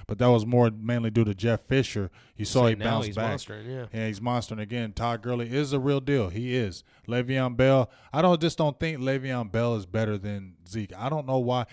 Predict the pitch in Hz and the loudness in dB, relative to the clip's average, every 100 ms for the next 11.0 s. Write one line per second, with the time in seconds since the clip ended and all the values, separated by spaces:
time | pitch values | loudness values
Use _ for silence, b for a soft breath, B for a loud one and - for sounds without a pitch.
0 | B - 170 151 147 127 113 - 156 151 | B -4 -2 4 4 4 0 -2 0 0
1 | 147 147 147 143 135 131 - 120 131 113 | -2 0 0 0 0 -2 -4 -2 0 2
2 | 120 117 104 120 127 110 98 127 - 127 | 0 -2 -6 0 0 0 0 0 0 -4
3 | 104 - 139 135 143 139 B B 131 139 | -6 0 2 2 0 -4 B B -4 0
4 | 120 123 113 - 101 92 139 143 127 120 | 0 0 -4 -8 -12 2 4 4 -2 -4
5 | 127 117 127 113 101 127 107 B B - | -4 -2 -2 -4 -2 -2 -2 B B 0
6 | 156 143 139 127 95 101 - b b - | 2 6 8 8 4 -8 -20 b b 0
7 | 185 160 147 - 139 107 123 135 135 107 | 2 4 2 2 -2 0 2 2 2 0
8 | 123 131 123 113 123 113 107 107 - 120 | 0 2 0 -2 -4 -6 -6 -8 -6 -6
9 | 107 107 95 127 120 113 113 98 131 113 | -4 -6 -4 -4 -4 -6 -6 -6 -10 -8
10 | 123 117 87 80 123 135 135 131 135 131 | -4 -4 -4 -6 -2 0 0 -2 -4 -4